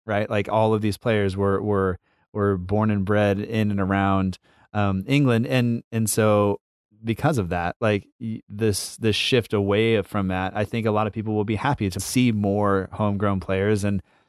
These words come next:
and I think as long as we, we remember that and, and realize that the players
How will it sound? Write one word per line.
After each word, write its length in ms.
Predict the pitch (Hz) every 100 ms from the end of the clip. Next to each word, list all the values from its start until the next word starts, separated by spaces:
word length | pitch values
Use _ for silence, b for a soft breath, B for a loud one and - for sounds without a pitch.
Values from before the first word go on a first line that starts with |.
| _ -
and 100 | 117
I 60 |
think 160 | 117 117
as 120 | 107
long 180 | 113 110
as 120 | 101
we, 260 | 107 101 101
we 220 | 110 98
remember 300 | 101 127 120
that 120 | 110
and, 100 | 110
and 140 | 117 120
realize 280 | 120 113
that 100 | 113 101
the 80 | 107
players 440 | - 139 131 110